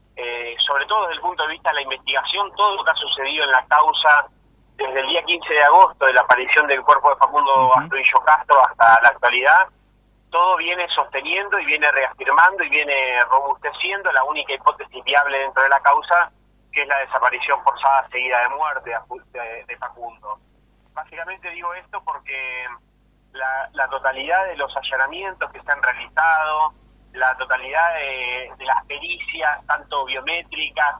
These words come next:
Speaker 1: como tecnológicas, dentro de, de los teléfonos celulares, no solamente de la víctima, sino de, además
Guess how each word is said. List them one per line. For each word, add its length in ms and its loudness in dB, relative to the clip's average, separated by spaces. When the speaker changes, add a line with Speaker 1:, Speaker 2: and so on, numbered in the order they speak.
Speaker 1:
como 480 -2
tecnológicas, 840 0
dentro 340 -2
de, 400 -2
de 80 -6
los 160 -2
teléfonos 420 -2
celulares, 420 0
no 140 0
solamente 480 -2
de 80 -4
la 140 2
víctima, 500 -4
sino 160 -4
de, 80 2
además 380 2